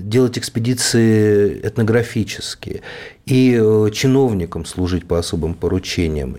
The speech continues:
и заниматься делами переселенцев. Это просто как... Это в голове не укладывается,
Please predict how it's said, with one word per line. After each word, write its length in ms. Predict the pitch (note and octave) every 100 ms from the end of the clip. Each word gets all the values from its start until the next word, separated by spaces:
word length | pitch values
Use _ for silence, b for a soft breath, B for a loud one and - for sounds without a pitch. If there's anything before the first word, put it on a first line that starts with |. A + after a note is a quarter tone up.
| -
и 160 | A2+
заниматься 1000 | A#2 G#2+ B2+ C3+ C#3 C3+ - - A#2 A2
делами 500 | G#2 A2+ B2+ B2 A#2
переселенцев. 840 | A2 A2 A#2 A2+ - A#2+ A2 F2+ -
Это 220 | - A2 A2
просто 600 | - C3+ D#3 D3+ G2+ D#2 -
как... 220 | A2 - B B B B
Это 220 | - -
в 280 | A#2 F2+ G#2
голове 300 | G#2+ C3 D3+
не 120 | D3+
укладывается, 440 | B2 C#3 C#3 -